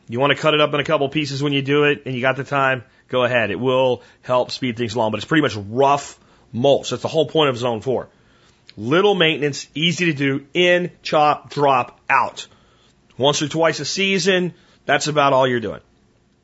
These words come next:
If you're, you've moved into a zone one or zone two style food forest, your urban landscapes, your small landscapes, your landscapes that are getting a lot more attention and love, and you're not doing a lot of support trees.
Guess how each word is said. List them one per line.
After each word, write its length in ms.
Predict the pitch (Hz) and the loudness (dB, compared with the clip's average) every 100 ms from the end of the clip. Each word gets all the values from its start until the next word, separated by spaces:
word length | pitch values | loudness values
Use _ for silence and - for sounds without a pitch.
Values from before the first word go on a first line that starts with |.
| _ _ | _ _
If 800 | - - 156 220 123 - - - _ _ _ _ _ _ _ _ _ _ | -16 -4 0 2 0 -4 -14 -18 _ _ _ _ _ _ _ _ _ _
you're, 340 | 135 143 123 - | 0 0 -2 -8
you've 240 | 139 127 | -8 -6
moved 340 | 127 156 180 160 | -2 0 0 0
into 340 | 156 - 147 | -2 0 0
a 60 | 123 | 0
zone 540 | 104 139 127 117 110 | 0 0 0 -4 -4
one 300 | 117 143 156 | 0 2 2
or 180 | 127 131 | 0 -2
zone 320 | 107 131 120 | -4 -4 -6
two 400 | - - 202 233 | -8 -2 0 2
style 560 | - - 123 110 95 87 | 0 0 2 2 -2 -8
food 320 | - 117 85 | -6 -6 -6
forest, 560 | 85 76 - - - - _ _ - - - - | -10 -12 -12 -16 -18 -20 _ _ -20 -20 -20 -8
your 280 | 117 127 127 | 2 4 4
urban 460 | 147 185 226 226 160 | 4 4 4 4 4
landscapes, 720 | 120 90 82 - 73 - - | 0 -4 -6 -8 -8 -10 -10
your 280 | 117 147 143 | -4 0 0
small 720 | - - 147 147 202 269 196 | -2 -4 -2 0 2 2 2
landscapes, 720 | 139 95 90 - 95 76 - - - - - _ | 0 -2 -6 -8 -10 -10 -14 -20 -20 -20 -20 _
your 360 | 135 165 170 160 | -4 0 2 2
landscapes 640 | 156 170 190 - 180 160 | 2 2 2 0 -4 -2
that 100 | 160 | -4
are 80 | 147 | -2
getting 240 | 156 156 | 0 0
a 40 | 131 | 2
lot 300 | 127 160 214 | 2 2 2
more 160 | 220 | 0
attention 480 | 202 - 196 185 180 | 0 0 -2 -2 -2
and 140 | 165 147 | -2 0
love, 300 | 151 202 147 | 0 0 0
and 180 | 139 147 | -2 0
you're 100 | 151 | -2
not 500 | 151 151 185 254 202 | 0 0 0 0 0
doing 280 | 226 202 | 0 2
a 60 | 170 | 2
lot 260 | 151 139 131 | 2 2 0
of 80 | |
support 460 | - 139 - 139 123 | -4 -6 -2 0 -2
trees. 520 | - 104 76 - - | -6 -10 -10 -12 -14